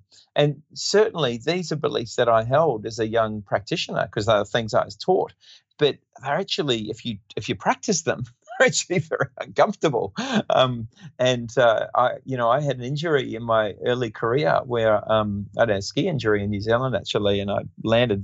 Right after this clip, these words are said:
very heavily on my back. And I put these things into practice, but absolute pickle, trying to hold my posture stiff and straight. And, and I ended up in a lot of pain. And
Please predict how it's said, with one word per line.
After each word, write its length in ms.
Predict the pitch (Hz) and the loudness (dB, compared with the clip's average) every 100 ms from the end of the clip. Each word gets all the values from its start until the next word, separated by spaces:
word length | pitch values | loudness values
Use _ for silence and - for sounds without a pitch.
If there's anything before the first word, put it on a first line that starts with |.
| - | 0
very 240 | 113 117 113 | 2 4 2
heavily 260 | 107 104 | -2 0
on 100 | 101 | -2
my 80 | 98 | -2
back. 380 | 90 73 - - - _ - _ - | 0 0 -2 -6 -20 _ -20 _ -2
And 160 | 123 123 | 2 6
I 200 | 131 131 - | 4 2 -8
put 260 | - 220 - | -2 -2 -2
these 260 | 156 131 - | -4 -4 -4
things 300 | 127 120 107 | -4 -4 -6
into 180 | 107 - | -8 -10
practice, 640 | - 190 - _ - - _ _ _ _ _ _ _ _ _ _ _ - | -8 -8 -8 _ -8 -8 _ _ _ _ _ _ _ _ _ _ _ -12
but 100 | - - | -10 0
absolute 560 | 135 139 - - - - | 0 0 -4 -2 -4 -4
pickle, 420 | 180 - - - _ - _ - | -6 -2 -4 -4 _ -20 _ -8
trying 400 | - 147 143 131 | 2 4 4 2
to 120 | 139 | 0
hold 460 | 104 - 139 147 139 | 0 0 2 2 2
my 160 | 131 117 | 2 0
posture 540 | - - 135 - 131 | -4 -14 -12 -8 -8
stiff 460 | - - - 147 - | -8 -12 -8 -8 -6
and 160 | 113 | -10
straight. 520 | - - - 131 107 - | -10 -4 2 2 2 -4
And, 280 | 123 113 - | -8 -6 -4
and 180 | 127 120 | -4 0
I 140 | 135 139 | 2 2
ended 180 | 170 | 2
up 120 | 175 - | 0 0
in 60 | 113 | -4
a 60 | |
lot 200 | 110 151 | -4 -2
of 100 | 113 | -2
pain. 340 | - 151 127 113 | -2 -2 0 -4
And 140 | 117 | -8